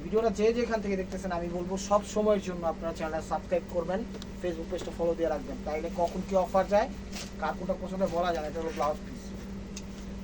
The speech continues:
সাবস্ক্রাইব করলে, ফলো দিলে আপনার দুই টাকা লস নাই। এই দেখেন আঁচল, বরঞ্চ লাভ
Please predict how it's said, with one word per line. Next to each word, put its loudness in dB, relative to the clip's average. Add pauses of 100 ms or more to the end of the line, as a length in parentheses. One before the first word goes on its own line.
(100)
সাবস্ক্রাইব 2
করলে, 2
ফলো 0
দিলে 0
আপনার -2
দুই -4
টাকা 0
লস -4 (100)
নাই। -6 (600)
এই -6
দেখেন -8 (100)
আঁচল, -6 (320)
বরঞ্চ 2 (140)
লাভ 4